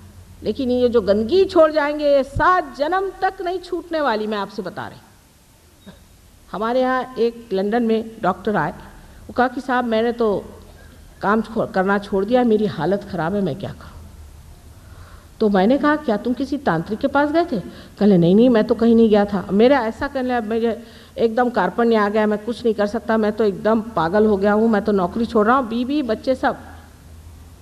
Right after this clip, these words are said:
तो मैंने कहा, "कहाँ तुमको ये बीमारी लग गई?" "नहीं, कल मेरे बाबा जाते थे एक तांत्रिक के यहाँ, वो आते थे हमारे घर।"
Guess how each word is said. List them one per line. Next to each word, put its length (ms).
तो 140
मैंने 160
कहा, 120
"कहाँ 340
तुमको 200
ये 140
बीमारी 360
लग 140
गई?" 120
"नहीं, 300
कल 200
मेरे 220
बाबा 520
जाते 340
थे 140
एक 120
तांत्रिक 420
के 100
यहाँ, 140
वो 400
आते 320
थे 180
हमारे 400
घर।" 180